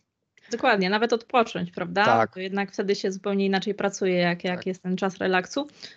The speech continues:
Speaker 1: No tak jest. Na-, natomiast jeszcze mam drugi taki przykład. Mamy w zarządzaniu kilka mieszkań właściciela, który daje nam totalnie wolną rękę.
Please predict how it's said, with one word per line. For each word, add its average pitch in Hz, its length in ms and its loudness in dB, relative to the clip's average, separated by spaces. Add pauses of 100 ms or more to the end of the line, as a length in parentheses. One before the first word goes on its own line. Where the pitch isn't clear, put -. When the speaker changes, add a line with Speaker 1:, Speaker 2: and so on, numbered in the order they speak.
Speaker 1:
No 285 80 0
tak 294 180 2
jest. 180 280 6
Na-, 196 120 0
natomiast 240 480 0
jeszcze 247 200 2
mam 240 200 4
drugi 262 260 6
taki 180 200 0
przykład. 175 460 -6
Mamy 208 300 4
w 196 60 -4
zarządzaniu 208 540 2
kilka 220 320 0
mieszkań 202 640 2
właściciela, 208 580 2
który 220 300 4
daje 208 240 4
nam 208 180 2
totalnie 196 460 2
wolną 185 340 0
rękę. 170 360 -4